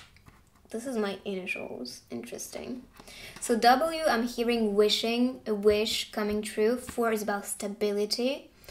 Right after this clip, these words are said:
So building something strong, wishing big as well. M, so that can be a name. And I heard message. So maybe a messenger, someone that is here to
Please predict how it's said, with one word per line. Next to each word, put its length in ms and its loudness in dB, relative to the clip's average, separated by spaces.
So 160 -2
building 400 2
something 440 -2
strong, 720 -4
wishing 460 -2
big 640 -2
as 220 -12
well. 360 -6
M, 440 2
so 80 -10
that 140 -4
can 200 0
be 240 2
a 60 -2
name. 520 -2
And 100 -2
I 80 0
heard 220 0
message. 920 -6
So 280 -4
maybe 240 0
a 60 0
messenger, 600 0
someone 340 0
that 80 0
is 160 -2
here 180 0
to 280 -2